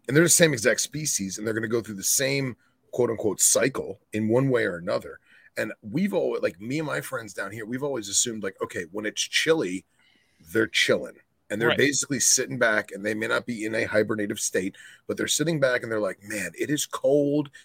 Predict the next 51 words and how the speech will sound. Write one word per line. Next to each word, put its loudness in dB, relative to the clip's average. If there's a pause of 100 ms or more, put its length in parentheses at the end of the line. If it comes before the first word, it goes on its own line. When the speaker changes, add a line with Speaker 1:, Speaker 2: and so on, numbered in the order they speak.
(120)
Speaker 1:
It -2
is -8
wet. -2
I -10 (100)
don't -6
wanna -16
go -16 (100)
out -2
there. 4 (300)
I'm -14
just 0
gonna -12
wait -8
for -6
it -6
to -10
get -10
a -12
little -10
warmer. 4
I -2
still 0
got 2
some -12
food 2
in 2
me. 0
We're -2
good." 4 (520)
And 4
then 4
when -6
they 4
do 2
get 2
that 0
peak, 0
they 4
go 4
out, 0
find -2
a, -4 (100)
a -4
lizard 0
or -4
another -4
snake -2
or, -8 (540)
God 2
bless, 0
a -6